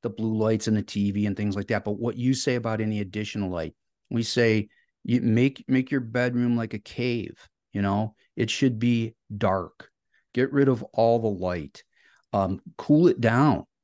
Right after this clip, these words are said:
You know, that's the other thing. It's really important to, to have a cool sleeping environment. Doesn't mean you can't sleep without covers. <laughs> You know, some people are like, "I gotta have my covers," and I'm like that too.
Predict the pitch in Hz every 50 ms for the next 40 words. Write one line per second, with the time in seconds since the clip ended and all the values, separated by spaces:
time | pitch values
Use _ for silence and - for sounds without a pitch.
0 | _ - 104 104 113 110 123 127 123 - - 131 123 127 139 139 117 110 - 104
1 | 101 95 95 - - 110 110 117 120 127 131 139 143 135 120 113 104 - - 107
2 | 110 110 113 - 113 104 92 - - 107 101 98 - - - 101 98 107 95 98
3 | 92 - - - - 120 113 110 110 - - - 107 107 110 - 104 101 95 92
4 | 98 92 90 92 92 - 151 139 120 123 127 113 - - 110 - - - 117 107
5 | 110 104 98 92 87 - - - - 127 139 104 - - - - - - - -
6 | 160 - - 143 117 202 185 - 175 151 127 139 139 123 110 92 95 92 117 156
7 | 143 107 101 104 113 113 104 - 120 131 131 110 101 92 95 113 123 156 196 165
8 | 131 117 113 117 110 - - 151 120 98